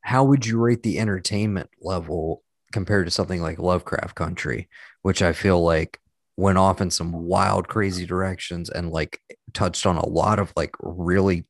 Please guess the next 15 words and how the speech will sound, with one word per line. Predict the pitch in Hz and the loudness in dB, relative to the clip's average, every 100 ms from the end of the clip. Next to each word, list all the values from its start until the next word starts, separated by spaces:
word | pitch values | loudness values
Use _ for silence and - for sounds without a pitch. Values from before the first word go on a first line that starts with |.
| - | -2
tough | 101 98 95 - _ - | 2 2 0 -12 _ -2
issues, | 107 110 - 85 82 80 - - _ _ | 2 2 0 -4 -4 -6 -10 -20 _ _
but | 113 92 | 0 0
never | 87 92 90 85 87 | 0 2 2 2 0
lost | 90 90 87 - | 2 2 2 0
sight | 95 85 | 0 0
of | 85 78 | -4 -8
being | 85 85 85 | -8 -8 -6
just | 92 - | -6 -4
a | 82 | -4
fucking | 85 - 90 82 80 85 | -8 -2 -2 -2 -6 -4
flat | 98 87 85 | 2 2 2
out | 85 - | -2 -4
entertaining | - 92 85 82 101 85 82 82 | -4 -2 0 -2 -2 -2 -4 -6
show | - 95 78 - - | -4 0 0 0 -4